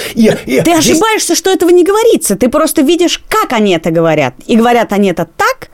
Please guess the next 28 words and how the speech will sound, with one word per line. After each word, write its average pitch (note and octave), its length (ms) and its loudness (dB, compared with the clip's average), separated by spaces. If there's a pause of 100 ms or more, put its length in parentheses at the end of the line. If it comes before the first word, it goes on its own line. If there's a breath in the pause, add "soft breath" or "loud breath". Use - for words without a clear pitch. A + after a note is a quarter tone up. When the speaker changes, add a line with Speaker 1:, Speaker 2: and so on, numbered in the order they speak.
Speaker 1:
Нет, B2 320 0
а, C#3+ 140 0
э, D#3+ 180 -2 (160 loud breath)
Кать, - 300 -4 (160 loud breath)
я B2 420 -2
вижу, D3 580 0 (120)
что - 320 -2
это C#3+ 400 -2 (340)
обман, A#2+ 720 0 (100)
в - 140 -16
который A2+ 380 0
вложена G#2+ 640 0
сила, G3+ 300 -2
чтобы C3 260 -2
он C#3 80 0
был D3 160 2
обманом. B2+ 500 -2 (120)
Это F#3 340 0
ремесленная B2+ 840 0
вещь. - 360 -8 (200 loud breath)
То - 80 -2
есть A#2+ 140 0 (160 loud breath)
я C#3 160 0
готов B2 400 -2
обсуждать F#2 440 -4
сложные F2 440 -2
случаи, - 520 -2 (240 loud breath)
но C3 380 2